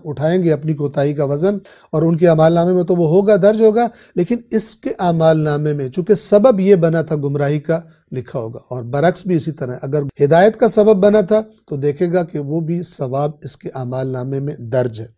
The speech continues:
تو ایک تو معنی یہ ہے، اور دوسرا جو اس کا معنی ہے وہ یہ کہ دنیا میں کن کاموں کو بھاگ بھاگ کر جلدی کیا کرتا تھا اور، اور کن کاموں کو ٹالتا رہتا تھا۔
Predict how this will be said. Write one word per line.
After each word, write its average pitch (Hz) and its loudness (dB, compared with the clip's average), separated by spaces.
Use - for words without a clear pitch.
تو - -8
ایک 185 2
تو 208 4
معنی 185 0
یہ 196 2
ہے، 185 -2
اور 151 -4
دوسرا 185 2
جو 156 -8
اس 147 -8
کا - -8
معنی 135 -6
ہے 156 -2
وہ 151 -4
یہ 175 2
کہ 190 2
دنیا 196 2
میں 220 4
کن 254 0
کاموں 220 4
کو 233 0
بھاگ 170 2
بھاگ 175 2
کر 185 4
جلدی 180 4
کیا 220 4
کرتا 202 4
تھا 214 0
اور، 202 6
اور 185 2
کن 240 0
کاموں 202 4
کو 220 2
ٹالتا 175 4
رہتا 139 -2
تھا۔ - -20